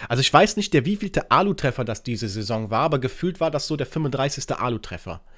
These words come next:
Also das ist ja wirklich krass, ne? Und das zweite ist dann natürlich auch Unvermögen, ja. Dann kam Uth rein, Thielmann kam rein, ähm, Waldschmidt hatte noch zwei Abschlüsse, ja, auch wieder, da hat man gesehen, ne,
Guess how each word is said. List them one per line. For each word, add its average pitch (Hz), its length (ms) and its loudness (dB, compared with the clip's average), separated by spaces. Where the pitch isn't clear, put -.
Also 123 160 0
das 151 80 4
ist 175 140 0
ja 143 140 4
wirklich 175 320 0
krass, - 320 -6
ne? 101 200 -4
Und 143 800 2
das - 180 0
zweite 180 340 4
ist 180 200 0
dann 170 80 2
natürlich 165 400 -2
auch 147 120 0
Unvermögen, 98 640 -4
ja. 127 360 -4
Dann 139 260 -4
kam 147 320 -2
Uth 214 300 0
rein, 190 460 2
Thielmann 196 400 4
kam 185 240 2
rein, 180 400 6
ähm, 135 460 8
Waldschmidt 196 640 2
hatte 190 200 -2
noch 185 200 -2
zwei 170 320 -2
Abschlüsse, 202 680 2
ja, 139 280 4
auch 160 280 2
wieder, 190 400 4
da - 160 -6
hat - 160 -8
man 143 100 2
gesehen, 131 320 2
ne, 135 140 -2